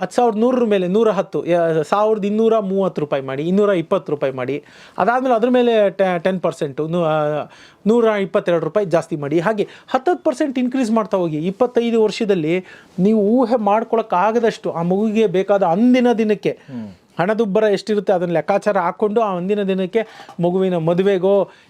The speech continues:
Speaker 1: ಹೆಚ್ಚಿನ ವ್ಯಾಸಂಗಕ್ಕೋ ದುಡ್ಡಾಗಿರುತ್ತೆ. ಅದ್ರ ಜೊತೆ ಜೊತೆಗೆ ಇನ್ನೊಂದಷ್ಟು ಹಣನ ನೀವು ಇವತ್ತು ಇಪ್ಪತ್ತೈದರಲ್ಲೋ ಮೂವತ್ತನೋ ವಯಸ್ಸಿನಲ್ಲಿದ್ರೆ, ಇನ್ನೊಂದು ಇಪ್ಪತ್ತು ವರ್ಷ, ಇಪ್ಪತ್ತೈದು ವರ್ಷ ರಿಟೈರ್ಮೆಂಟ್ಗಿದ್ರೆ, ಇನ್ನೊಂದು ನಾಲ್ಕು ಸಾವಿರ,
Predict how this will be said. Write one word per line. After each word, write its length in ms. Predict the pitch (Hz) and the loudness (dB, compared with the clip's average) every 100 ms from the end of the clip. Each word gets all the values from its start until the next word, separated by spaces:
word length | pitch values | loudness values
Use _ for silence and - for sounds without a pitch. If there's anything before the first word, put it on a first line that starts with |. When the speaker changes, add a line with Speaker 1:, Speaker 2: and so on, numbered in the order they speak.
| - | -6
Speaker 1:
ಹೆಚ್ಚಿನ 300 | 180 214 190 | -4 -2 0
ವ್ಯಾಸಂಗಕ್ಕೋ 720 | 180 165 180 160 151 214 170 | 0 -2 -4 -4 -2 -2 0
ದುಡ್ಡಾಗಿರುತ್ತೆ. 840 | 170 165 156 147 135 143 143 - - - - - - - _ - | 0 0 -2 -4 -6 -8 -10 -14 -20 -20 -20 -20 -20 -20 _ -4
ಅದ್ರ 180 | 151 | 0
ಜೊತೆ 220 | 170 180 202 | 0 0 0
ಜೊತೆಗೆ 420 | 240 247 233 240 | 0 0 0 0
ಇನ್ನೊಂದಷ್ಟು 480 | 254 285 269 254 254 | 0 2 0 0 0
ಹಣನ 200 | 254 254 | 0 0
ನೀವು 260 | 247 233 254 | 0 2 0
ಇವತ್ತು 340 | 214 226 226 | 2 0 0
ಇಪ್ಪತ್ತೈದರಲ್ಲೋ 680 | 220 190 214 208 196 185 185 | -4 0 0 2 2 2 0
ಮೂವತ್ತನೋ 460 | 175 196 196 190 175 | 0 0 0 -2 0
ವಯಸ್ಸಿನಲ್ಲಿದ್ರೆ, 580 | 180 185 190 175 175 208 | 0 0 -2 0 0 -2
ಇನ್ನೊಂದು 260 | 180 185 | -2 -2
ಇಪ್ಪತ್ತು 320 | 196 247 240 | 0 0 0
ವರ್ಷ, 120 | 220 233 | -2 -2
ಇಪ್ಪತ್ತೈದು 440 | 196 214 202 190 | -2 -2 -2 -2
ವರ್ಷ 140 | 180 | -2
ರಿಟೈರ್ಮೆಂಟ್ಗಿದ್ರೆ, 840 | 196 175 196 208 196 185 - 175 208 | -2 -2 0 0 -2 -4 -4 -2 0
ಇನ್ನೊಂದು 240 | 208 220 | 0 0
ನಾಲ್ಕು 200 | 196 190 | 0 -2
ಸಾವಿರ, 180 | - 190 | 0 2